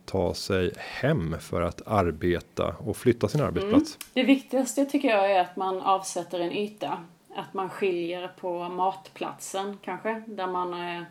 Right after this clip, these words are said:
Speaker 2: i vanliga fall kan sitta och jobba lite grann. Och faktiskt installera en arbetsplats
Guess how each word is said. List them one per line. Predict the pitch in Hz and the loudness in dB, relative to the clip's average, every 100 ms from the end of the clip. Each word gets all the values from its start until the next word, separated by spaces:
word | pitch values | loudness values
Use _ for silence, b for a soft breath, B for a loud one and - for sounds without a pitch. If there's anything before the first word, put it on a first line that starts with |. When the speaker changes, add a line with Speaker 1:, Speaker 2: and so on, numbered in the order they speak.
| - | -16
Speaker 2:
i | - | -6
vanliga | 190 175 175 | -2 -2 -2
fall | 202 170 | -2 -4
kan | - 180 | -4 -10
sitta | 185 - 175 | -10 -8 -8
och | 180 175 175 185 | -6 -6 -6 -6
jobba | 180 170 | -4 -4
lite | 165 185 | -4 -4
grann. | 180 165 175 b b b b b | -6 -6 -10 b b b b b
Och | 190 | -2
faktiskt | 190 160 - 175 | 2 2 2 -2
installera | 180 180 185 180 160 160 | 0 -2 0 2 2 2
en | 165 170 | 2 4
arbetsplats | 185 170 165 - - 160 - - - - | 2 0 -4 -10 0 0 0 -2 -2 -2